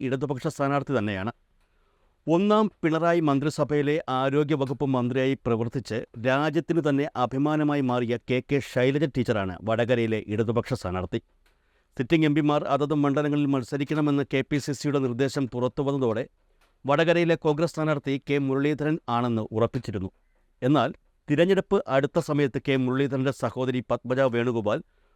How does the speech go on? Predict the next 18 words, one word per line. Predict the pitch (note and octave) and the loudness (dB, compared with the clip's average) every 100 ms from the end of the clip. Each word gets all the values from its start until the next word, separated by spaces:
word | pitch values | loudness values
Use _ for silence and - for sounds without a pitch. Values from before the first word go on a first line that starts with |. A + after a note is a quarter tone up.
| _ | _
കോൺഗ്രസിൽ | - C#3+ D#3 E3+ - | -2 0 2 0 2
നിന്നും | E3 D#3 C#3+ | 2 2 0
പുറത്തുപോയി | B2+ C3 - B2+ C#3+ C#3 | 0 -2 -2 0 0 0
ബി | A#2 B2 | 0 0
ജെ | B2+ C#3 | 0 -2
പി | - D3 | 2 2
അംഗത്വം | B2+ B2 - A#2+ | 2 0 0 -2
സ്വീകരിച്ചതോടെ | - A#2 A#2 C3 B2+ A2 G#2 F#2 _ _ _ - | -2 -2 2 0 0 -2 -2 -2 _ _ _ 0
കഥ | C3 B2+ G#2+ - | 0 2 -2 -2
മാറി | G#2+ A#2 A#2+ A#2 | 0 4 4 2
മറിയുകയായിരുന്നു. | G2+ G2+ G2 F#2+ F#2 G#2 - _ _ _ _ _ _ _ - | 0 0 -2 -4 -4 -6 -8 _ _ _ _ _ _ _ 0
പത്മജയുടെ | C3+ C#3+ D3+ D#3+ D#3 | 2 2 2 4 2
തട്ടകം | C#3 C3 - C#3 E3 | 2 0 0 0 0
കൂടിയായ | D3 D3+ D3 C#3+ | 2 2 2 0
തൃശൂരിൽ | - B2 - C#3 B2 D#3 | 0 -4 0 0 0 -2
കെ | C#3 C3+ | 0 0
മുരളീധരനെ | C3 C3+ D3 C#3 D3 | 2 0 0 2 2
മത്സരിപ്പിക്കണമെന്ന | C#3+ B2+ C#3+ C3+ C#3 C#3+ C#3 C#3 | 2 0 -2 -4 -4 0 0 2